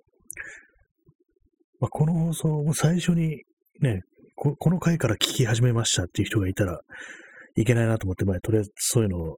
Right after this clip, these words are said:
なるべく説明するようにしたいなというふうに思うんですけども、このポッドキャストは最初はあの、ラジオトークというアプリで始まったもので、最初はタイトルも違ったんですよね。このすべて、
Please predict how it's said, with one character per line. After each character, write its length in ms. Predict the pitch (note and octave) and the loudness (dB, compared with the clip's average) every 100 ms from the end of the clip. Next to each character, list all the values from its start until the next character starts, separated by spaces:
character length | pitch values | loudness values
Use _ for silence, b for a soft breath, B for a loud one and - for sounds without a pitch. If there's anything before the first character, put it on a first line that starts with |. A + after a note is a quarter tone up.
| - | -4
な 160 | A2 | 0
る 60 | G#2 | 2
べ 80 | A2 | 2
く 80 | - | 2
説 240 | A#2 A#2+ | 2 2
明 100 | A#2+ | 2
す 140 | - | 4
る 40 | A#2 | 2
よ 100 | G#2+ | 2
う 20 | |
に 180 | E2+ F2 | -2 -2
し 140 | - | 0
た 100 | G#2+ | 0
い 60 | F#2 | 0
な 100 | F2 | -4
と 140 | - | -4
い 20 | |
う 0 | |
ふ 20 | F#2 | -4
う 20 | |
に 60 | F2+ | 0
思 120 | G2 | 0
う 40 | |
ん 20 | |
で 60 | F2+ | 0
す 60 | - | -4
け 80 | |
ど 60 | F#2 | -6
も、 220 | F2 F2 - B B B B B | -6 -8 -12 B B B B B
こ 80 | - | 0
の 80 | C#3 | 0
ポ 100 | B2+ | 2
ッ 40 | C3+ | 0
ド 100 | B2+ | 2
キ 80 | B2 | 2
ャ 60 | |
ス 120 | A#2 - | 0 -2
ト 80 | |
は 260 | E2+ D#2+ - | -2 -6 -6
最 160 | - B2 | -2 0
初 120 | A#2 | 2
は 60 | A2 | 2
あ 20 | |
の、 80 | G#2 | 2
ラ 140 | A2 | 2
ジ 100 | A2+ | 2
オ 80 | A#2+ | 2
ト 100 | B2+ | 2
ー 60 | A#2 | 2
ク 100 | - | -2
と 160 | F#2+ | -2
い 100 | F2 E2 | -2 -2
う 60 | - - | -4 -4
ア 100 | F#2+ | -4
プ 140 | - | -2
リ 80 | F2+ | -4
で 160 | F2 D#2+ - B B B B _ | -2 -6 -10 B B B B _
始 200 | - G#2 | 0 2
ま 100 | G2+ | 0
っ 20 | G2 | 0
た 140 | G2+ | 0
も 100 | G2 | 0
の 80 | F2+ | 0
で、 220 | E2+ - - - _ - | -4 -8 -12 -20 _ -10
最 260 | - D3 | 0 0
初 120 | C#3+ | 2
は 600 | C3+ C3 B2 A#2+ A#2+ G#2+ - | 0 0 0 2 0 -2 -6
タ 160 | - | 0
イ 60 | C3 | 0
ト 100 | G2 | 0
ル 120 | F2+ | -4
も 160 | E2 D#2+ - | -6 -10 -4
違 80 | A#2 | -2
っ 60 | A2 | 0
た 120 | A2+ | -2
ん 60 | F2 | -4
で 40 | |
す 120 | - F#2 | -6 -8
よ 80 | |
ね。 80 | D#2+ - - | -8 -14 -18
こ 100 | - | -20
の 60 | - - | -18 -8
す 180 | - | 0
べ 80 | B2+ | 0
て、 80 | A2 | 0